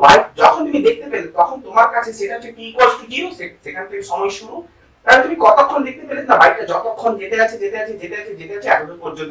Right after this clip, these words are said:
আমি দেখতে পেলাম। তাহলে এইখান থেকে এতটুকু পর্যন্ত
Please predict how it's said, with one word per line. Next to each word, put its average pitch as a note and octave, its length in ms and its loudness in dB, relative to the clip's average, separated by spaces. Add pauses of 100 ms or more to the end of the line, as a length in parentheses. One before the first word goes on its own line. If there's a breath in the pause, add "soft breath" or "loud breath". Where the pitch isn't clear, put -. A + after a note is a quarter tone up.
আমি C#3+ 140 -10
দেখতে - 180 -16
পেলাম। C#4 200 -18 (640 soft breath)
তাহলে B3+ 200 4 (380)
এইখান - 280 -4
থেকে - 140 -6 (100)
এতটুকু C4 300 -4 (120)
পর্যন্ত A3+ 340 -2